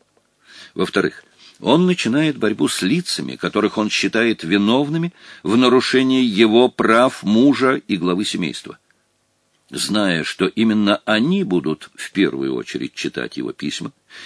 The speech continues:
и в то же время никогда не посмеют в этом прямо признаться, он шлет им прямо в лицо оскорбительные характеристики. Так Пушкин с основанием подозревал, что первым звеном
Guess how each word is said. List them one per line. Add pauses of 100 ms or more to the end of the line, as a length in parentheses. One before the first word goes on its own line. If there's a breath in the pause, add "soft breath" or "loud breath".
(160 loud breath)
и
в
то
же
время
никогда
не
посмеют
в
этом (500)
прямо
признаться, (580)
он
шлет
им (240)
прямо
в
лицо
оскорбительные
характеристики. (560 loud breath)
Так
Пушкин
с
основанием
подозревал,
что
первым
звеном